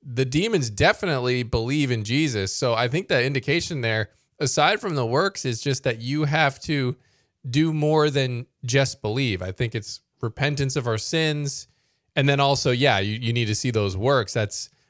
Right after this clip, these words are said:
a result of our salvation, not, um, it doesn't produce our salvation. It's resulting from our salvation. So, yeah, I mean, it's a, it's,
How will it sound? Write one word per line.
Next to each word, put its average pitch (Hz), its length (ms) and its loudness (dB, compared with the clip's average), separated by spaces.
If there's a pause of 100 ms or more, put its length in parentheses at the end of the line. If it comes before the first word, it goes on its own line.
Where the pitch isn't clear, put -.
a 117 80 -2
result 113 720 0 (520)
of 175 160 6
our 127 140 4
salvation, 98 720 -2
not, 113 340 -2 (560)
um, 95 420 -4
it - 120 -8
doesn't 117 280 -2
produce 139 500 0
our 101 200 0
salvation. 92 580 -2
It's 95 180 -8
resulting 104 520 -2
from 92 180 -6
our 85 140 -2
salvation. 82 560 -6
So, 101 400 -2 (500)
yeah, 113 320 2
I 98 60 -2
mean, 110 160 -2
it's 113 180 -4
a, 110 380 4
it's, - 560 -6